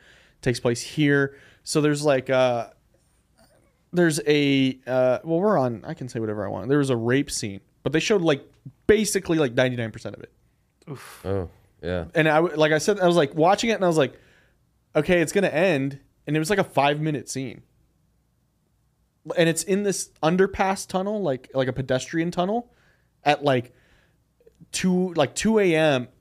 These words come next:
Speaker 1: and, like, this guy's, like, uh, he's a pimp, and he's, like, smacking one of his workers, and the girl's, like, walking out, and she's, like, trying to ignore it, and he just grabs her. So it, it falls under that thing, like, that psyche for me, um, that I was just telling him about, where it's like,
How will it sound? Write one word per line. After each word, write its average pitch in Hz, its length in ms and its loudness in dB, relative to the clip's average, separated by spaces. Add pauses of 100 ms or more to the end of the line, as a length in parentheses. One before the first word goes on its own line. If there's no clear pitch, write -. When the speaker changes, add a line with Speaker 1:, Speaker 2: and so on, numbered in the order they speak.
(180)
Speaker 1:
and, 143 140 -2
like, 135 220 -2
this 139 200 0
guy's, 147 320 2
like, 127 380 0
uh, 135 160 -2
he's 135 180 -2
a 123 40 2
pimp, 156 480 -2 (680)
and 143 140 2
he's, 131 180 0
like, 123 280 -2 (220)
smacking 151 840 -2
one 139 160 2
of 131 120 -4
his 131 200 -2
workers, 143 580 0
and 139 140 -2
the 131 40 -2
girl's, 143 220 2
like, 139 80 -4
walking 127 300 -2
out, - 20 -6
and 120 80 -8
she's, 135 160 -6
like, 127 80 -4
trying 135 180 -6
to 127 60 -4
ignore 123 180 -2
it, - 40 -6
and 120 80 -6
he 120 40 -2
just 117 180 -8
grabs 120 300 -2
her. - 220 -10 (840)
So 165 160 2
it, 170 260 0
it 165 160 2
falls 190 200 4
under 196 200 2
that 160 200 2
thing, 151 280 0
like, 139 160 -2
that 127 160 -2
psyche 143 320 0
for 147 120 -6
me, 135 300 -2 (500)
um, 127 320 0
that 131 80 -6
I 135 40 4
was 131 120 0
just - 200 -6
telling 139 180 0
him 143 140 -2
about, 127 200 0
where 123 100 0
it's 123 120 -4
like, 123 200 0